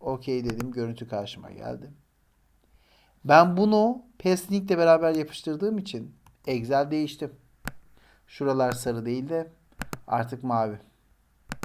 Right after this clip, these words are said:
Şuralar bir, iki, üç, dört, beş, altı, yedi diye gidiyor.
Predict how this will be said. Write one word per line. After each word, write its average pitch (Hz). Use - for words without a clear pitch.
Şuralar 147
bir, 143
iki, 135
üç, 139
dört, 135
beş, 135
altı, 123
yedi 120
diye 117
gidiyor. 101